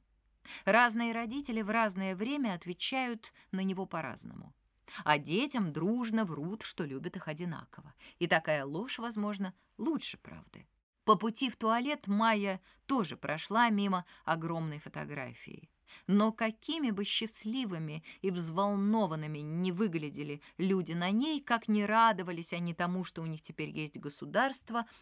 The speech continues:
было ясно, что мужчина в левом углу только и думает, как бы ему оказаться в центре. Входя в туалет, Майя знала, что никто её искать не будет, и от этого вся словно оплыла.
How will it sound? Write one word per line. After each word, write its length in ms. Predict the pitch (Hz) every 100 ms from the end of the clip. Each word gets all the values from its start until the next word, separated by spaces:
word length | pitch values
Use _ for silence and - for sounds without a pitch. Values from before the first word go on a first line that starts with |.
| -
было 280 | 208 359 294
ясно, 560 | 214 202 202 - 180 - _
что 200 | - -
мужчина 440 | 214 214 - 196 165
в 80 | 156
левом 400 | 165 220 262 302
углу 380 | 269 302 294 - _ -
только 380 | 233 175 -
и 120 | 147 143
думает, 460 | 165 262 285 247
как 240 | - 147 131
бы 120 | 131
ему 580 | - 139 170 233 330 - _ _
оказаться 760 | 156 156 135 139 156 170 - -
в 100 | -
центре. 540 | - - - - - _ _ _
Входя 320 | 247 240 254
в 60 |
туалет, 400 | - 240 254 262
Майя 320 | 233 226 214 208
знала, 420 | 208 190 151 160
что 200 | - 185
никто 320 | 180 - 247
её 200 | 226 214
искать 340 | 202 202 196
не 100 | 185
будет, 500 | 185 247 180 - - _ _ - -
и 80 | 208
от 220 | 214 214
этого 240 | 208 180
вся 400 | 175 - - 214
словно 500 | 196 - 175 160 151
оплыла. 600 | 151 - 156 147 127 -